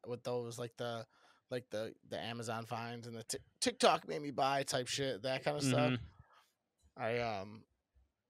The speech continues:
Speaker 1: I've been all over. I still get, I get a lot of, uh, just a lot of, like, podcast clips still from, like, s-, Bobby Lee, like, the, like, that kinda shit.
Speaker 2: Mm-hmm.
Speaker 1: I've been off the talk a lot lately, though, and I think that's why my algorithm is still pretty pure for me. It's like,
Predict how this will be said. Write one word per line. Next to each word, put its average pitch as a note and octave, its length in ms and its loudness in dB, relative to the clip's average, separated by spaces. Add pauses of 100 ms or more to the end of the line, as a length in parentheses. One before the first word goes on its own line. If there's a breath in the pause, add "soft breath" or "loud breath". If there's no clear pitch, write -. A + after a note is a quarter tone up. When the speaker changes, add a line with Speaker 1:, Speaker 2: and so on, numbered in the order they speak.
(160)
Speaker 1:
I've C#3+ 100 4
been E3 160 6
all D3 220 4
over. C#3+ 220 2
I D3 100 8
still G#3 220 8
get, F3 380 6
I D#3+ 80 6
get G#3 140 8
a A3 40 8
lot G#3 220 10
of, D#3+ 180 8
uh, B2 520 4 (760)
just - 320 -2 (220)
a C3+ 40 -4
lot B2+ 200 4
of, C#3+ 60 2
like, A#2+ 180 -2 (500)
podcast C#3+ 600 0
clips F#3 240 -2
still F#3 460 0
from, C3+ 180 -4
like, B2 160 -6
s-, - 120 -10 (200)
Bobby C3+ 280 2
Lee, C3+ 380 -2
like, B2+ 200 -8
the, C#3 160 -4
like, C3+ 180 -4
that C3+ 240 -2
kinda D3+ 180 2
shit. F3 380 2 (480 soft breath)
Speaker 2:
Mm-hmm. B2+ 260 0
Speaker 1:
I've F3+ 100 8
been B3 120 8
off D#3 400 8
the - 80 -12
talk C#3 400 10
a B2 60 -4
lot B2 360 2
lately, A#2+ 300 -6
though, A#2+ 360 -8
and C3 100 -6
I C#3 60 -2
think D#3 140 -4
that's F3 200 2
why E3 120 6
my C#3+ 160 2
algorithm C3+ 460 2
is - 80 0
still C3 180 0
pretty C3 360 -2
pure C3 360 -2
for C3+ 160 -4
me. C3 260 -2
It's C#3+ 180 -2
like, B2 240 -4